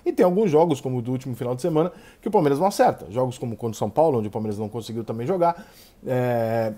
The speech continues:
o que é incomum. O que tem sido comum é o Atlético Mineiro não conseguir repetir as atuações do ano passado. E evidentemente que isso preocupa o torcedor do Atlético,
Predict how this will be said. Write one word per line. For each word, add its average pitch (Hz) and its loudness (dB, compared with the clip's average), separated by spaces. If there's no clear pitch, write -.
o 147 -6
que 170 6
é 175 10
incomum. 180 6
O 165 4
que 220 -2
tem 233 2
sido 135 -2
comum 233 8
é 170 4
o 196 8
Atlético 170 2
Mineiro 175 2
não 170 4
conseguir 165 0
repetir 160 -2
as 160 0
atuações 131 -4
do 139 4
ano 139 6
passado. 113 0
E 117 -2
evidentemente 123 -4
que - -20
isso 127 -16
preocupa 143 -2
o - 2
torcedor 131 -2
do 143 0
Atlético, 175 0